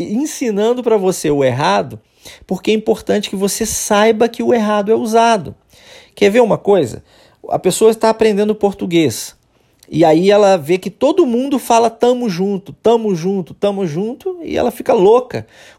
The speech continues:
"Que negócio é esse de tamo junto?" Olha, "tamo junto", que é mais errado que "tamo junto",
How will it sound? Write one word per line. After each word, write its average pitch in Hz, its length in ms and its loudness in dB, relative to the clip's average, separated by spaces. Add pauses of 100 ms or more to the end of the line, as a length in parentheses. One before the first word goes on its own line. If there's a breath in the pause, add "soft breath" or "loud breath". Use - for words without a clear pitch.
(160)
"Que 349 120 -2
negócio 262 500 0
é 240 40 0
esse 226 160 -4
de 220 60 -6
tamo 220 320 0
junto?" 185 480 -4 (400 soft breath)
Olha, - 160 -2
"tamo 190 320 0
junto", 190 380 -4 (100)
que - 120 -4
é - 20 2
mais 180 240 0
errado 175 400 0
que 147 140 -4
"tamo 175 260 -2
junto", 160 480 -6